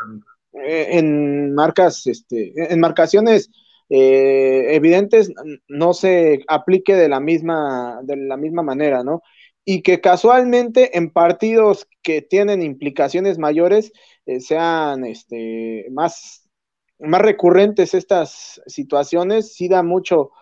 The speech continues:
Speaker 2: mucho de qué pensar, ¿no? Este, digo, también en Minnesota hubo una decisión, este, pues, increíble, ¿no? Al final de cuentas, por cómo acabó el partido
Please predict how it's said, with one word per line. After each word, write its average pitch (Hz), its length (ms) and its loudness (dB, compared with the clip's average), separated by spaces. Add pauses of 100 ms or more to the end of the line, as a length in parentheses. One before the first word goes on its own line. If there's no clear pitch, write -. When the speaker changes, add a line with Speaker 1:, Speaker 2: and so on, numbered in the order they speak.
(360)
Speaker 2:
mucho 170 300 2
de 156 140 4
qué 170 120 -2
pensar, 165 500 -2
¿no? 160 580 -2
Este, 123 800 -10
digo, 180 300 4 (880)
también 185 1120 2
en 143 320 -8
Minnesota 156 800 0
hubo 175 320 0
una 180 240 -6
decisión, 151 720 -14 (420)
este, 110 1080 -10
pues, 107 200 -12
increíble, 185 500 2
¿no? 208 100 4
Al 208 140 4
final 294 420 4
de 220 140 4
cuentas, 247 360 2
por 165 240 0
cómo 233 220 2
acabó 190 260 4
el 226 80 4
partido 220 560 2